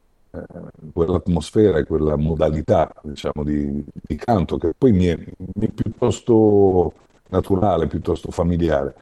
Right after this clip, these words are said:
Il crooner, eh, eh, fa parte del, della mia vita da sempre, perché poi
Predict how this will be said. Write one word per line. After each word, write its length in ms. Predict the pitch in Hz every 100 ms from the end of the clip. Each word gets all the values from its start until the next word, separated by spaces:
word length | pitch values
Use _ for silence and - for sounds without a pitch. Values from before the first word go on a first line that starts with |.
| _
Il 140 | 85 87
crooner, 1040 | - 113 113 101 90 85 82 80 78 78 78 _ _ _ -
eh, 0 |
eh, 100 | -
fa 240 | - 92 -
parte 460 | - 95 85 95
del, 800 | 85 80 80 78 73 78 85 76 -
della 280 | 82 82
mia 200 | 82 87
vita 320 | 85 98 - 80
da 140 | 82
sempre, 420 | - 127 98 82
perché 220 | 78 67
poi 320 | 67 87 78